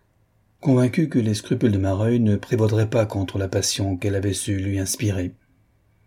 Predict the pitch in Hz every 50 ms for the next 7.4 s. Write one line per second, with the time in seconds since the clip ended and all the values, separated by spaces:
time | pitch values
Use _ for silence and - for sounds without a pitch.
0 | _ _ _ _ _ _ _ - 113 101 98 92 - 113 101 98 98 95 - -
1 | 104 98 95 92 92 107 113 - _ _ _ _ _ _ _ _ _ _ _ _
2 | _ _ - 131 104 104 143 131 - - 151 151 135 123 123 113 107 - 123 117
3 | 107 110 107 107 117 107 - - 151 143 135 - - 135 120 - - - 127 135
4 | 135 131 - 113 101 104 101 98 98 95 - - _ _ _ _ _ _ _ _
5 | _ - - 107 101 104 98 101 98 - 104 92 95 104 104 110 117 113 101 98
6 | 95 95 92 113 120 120 - - 104 98 90 98 95 110 127 117 - - 95 -
7 | - 82 78 80 - - -